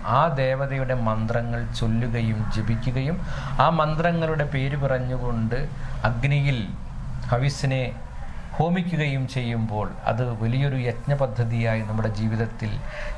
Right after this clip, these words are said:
ചേർന്ന് നിൽക്കുകയും ആ യജ്ഞം നമ്മുടെ ജീവിതത്തെ സമഗ്രമായി രക്ഷപ്പെടുത്തുകയും സമഗ്രമായി വളർത്തുകയും, "യജ്ഞാർത്ഥാൽ കർമ്മണന്യത്ര ലോകോയം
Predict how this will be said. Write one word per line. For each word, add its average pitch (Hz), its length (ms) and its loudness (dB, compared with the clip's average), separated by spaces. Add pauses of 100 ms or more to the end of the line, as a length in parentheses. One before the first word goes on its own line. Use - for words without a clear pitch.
ചേർന്ന് 131 380 2
നിൽക്കുകയും 113 600 -2
ആ 113 120 4
യജ്ഞം 120 640 0
നമ്മുടെ 113 300 2
ജീവിതത്തെ 110 720 0 (760)
സമഗ്രമായി 135 840 2 (420)
രക്ഷപ്പെടുത്തുകയും 113 920 0
സമഗ്രമായി 123 840 2
വളർത്തുകയും, 107 840 0 (680)
"യജ്ഞാർത്ഥാൽ 135 880 2
കർമ്മണന്യത്ര 123 960 2 (340)
ലോകോയം 117 720 0